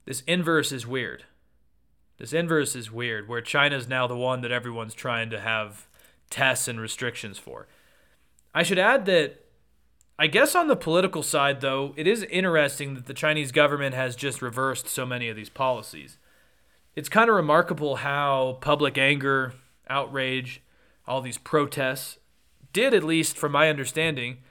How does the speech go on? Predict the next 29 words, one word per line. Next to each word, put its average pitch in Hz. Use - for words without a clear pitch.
seem 175
to 151
force 170
the -
Chinese 143
government 135
to 131
lift 123
some 151
restrictions 123
and 123
end 139
their 127
isolation. 120
I 139
guess 165
pressure 151
can 135
work 123
sometimes, 143
even 139
if 143
it's 127
in 123
an 151
autocratic 143
country 160
like 151
China. 165